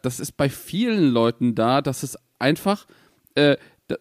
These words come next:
dass es zwar irgendwie z-, zu hoch geflogen und, ähm, irgendwie jetzt so eine halbgare Sache und keiner kann wirklich so einen Finger drauflegen, was überhaupt schief geht. Und das, das, das drückt einfach auf die Stimmung.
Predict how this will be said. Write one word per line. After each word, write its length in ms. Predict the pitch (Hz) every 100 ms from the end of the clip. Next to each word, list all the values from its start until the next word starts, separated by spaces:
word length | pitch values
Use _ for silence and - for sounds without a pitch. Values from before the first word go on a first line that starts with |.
| -
dass 180 | 165
es 200 | 175 -
zwar 280 | - - 156
irgendwie 320 | 185 175 180
z-, 220 | 147 - -
zu 200 | 220 190
hoch 200 | 208 -
geflogen 840 | 160 156 160 220 262 240 247 240
und, 520 | - 208 202 190 - -
ähm, 420 | 160 170 165 160 - _ -
irgendwie 420 | 185 202 - 190
jetzt 260 | 196 - -
so 220 | 180 180
eine 340 | 160 165 156
halbgare 540 | 175 220 - 165 180 180
Sache 280 | 180 -
und 240 | 202 165 165 - _ -
keiner 340 | - 214 208 160 -
kann 260 | 175 185
wirklich 300 | 165 - 208
so 80 | 175
einen 140 | 170
Finger 300 | 165 208 269
drauflegen, 640 | 247 160 180 - 160 170 170
was 160 | 175 175
überhaupt 400 | 165 170 185 -
schief 440 | - - 269 -
geht. 360 | - 113 113 -
Und 240 | 135 139 - _
das, 220 | 143 -
das, 320 | - 143 - _
das 240 | 101 120
drückt 340 | - 180 - -
einfach 240 | 165 180
auf 160 | 160 -
die 120 | 151
Stimmung. 540 | - - 220 147 101